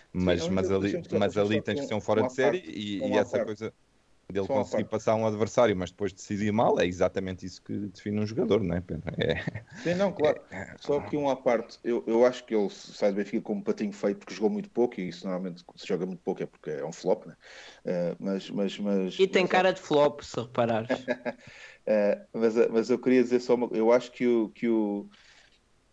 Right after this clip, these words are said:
Speaker 1: esta época, por exemplo, o ano passado o Daniel disse e bem, eh, pronto, se calhar naquela, eh, dizia mais do Everton do, e do resto do plantel do que do Gil, mas,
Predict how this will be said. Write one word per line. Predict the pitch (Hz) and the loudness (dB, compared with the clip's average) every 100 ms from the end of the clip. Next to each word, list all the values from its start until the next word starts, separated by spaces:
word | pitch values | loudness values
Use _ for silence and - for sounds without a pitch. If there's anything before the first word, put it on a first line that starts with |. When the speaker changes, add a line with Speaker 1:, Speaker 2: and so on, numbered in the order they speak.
| - 127 | 0 2
Speaker 1:
esta | 131 - | 4 4
época, | 113 107 113 | 2 2 -4
por | 113 | -4
exemplo, | 98 95 120 - _ _ _ _ | -4 -6 -8 -14 _ _ _ _
o | 82 87 | -6 -4
ano | 104 | -2
passado | 101 - 127 117 | -2 2 2 2
o | |
Daniel | 98 101 104 98 | -2 0 0 0
disse | 110 104 | -2 -2
e | |
bem, | 87 104 107 101 | 0 0 0 -6
eh, | 85 - - _ - - _ - | -10 -12 -14 _ -20 -20 _ -6
pronto, | 87 87 - - - | -6 -6 -14 -20 -20
se | - | -8
calhar | 90 92 | -4 -4
naquela, | 90 101 95 90 87 | -2 -2 0 0 -2
eh, | - 73 82 85 - - - - _ | -8 -8 -10 -12 -14 -20 -20 -20 _
dizia | - - 95 98 104 | -16 -10 -8 -2 -2
mais | 104 98 | 0 -2
do | 98 | 0
Everton | 107 107 - 104 | 2 2 0 -2
do, | 95 101 - | -2 -4 -4
e | 90 | -4
do | 90 90 | -4 2
resto | 98 - 95 | 2 2 -2
do | |
plantel | 98 92 107 104 | -2 2 2 2
do | - | 0
que | 104 | -2
do | 98 | -4
Gil, | 95 87 - - - - - | -2 -4 -6 -18 -20 -14 -2
mas, | 107 107 104 101 - | 4 6 4 0 -8